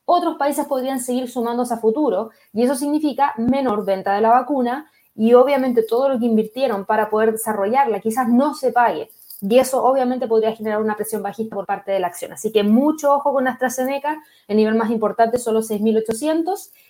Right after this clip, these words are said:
y quería partir con este instrumento en particular,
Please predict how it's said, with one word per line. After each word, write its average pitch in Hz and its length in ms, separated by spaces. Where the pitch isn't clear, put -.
y 285 160
quería 320 280
partir 277 600
con 269 360
este 269 440
instrumento 247 760
en 220 200
particular, 220 640